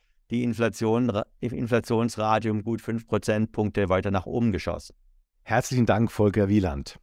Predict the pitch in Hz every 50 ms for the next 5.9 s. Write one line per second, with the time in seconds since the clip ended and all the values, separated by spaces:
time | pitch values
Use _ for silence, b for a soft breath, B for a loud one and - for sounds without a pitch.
0 | _ _ - 117 104 - - - 123 120 113 110 107 - - - 117 135 156 135
1 | 113 - 98 87 95 101 101 95 95 98 90 - - 87 - - 92 107 120 131
2 | 123 - - - 117 107 110 87 90 107 117 110 107 98 - - 95 80 - -
3 | - 110 123 110 110 107 123 113 - 113 117 - - 151 123 110 - - - -
4 | - - - - 107 104 104 104 110 104 90 82 76 80 82 87 87 - - 87
5 | 82 - - 104 92 80 78 - - - 76 - - - - - -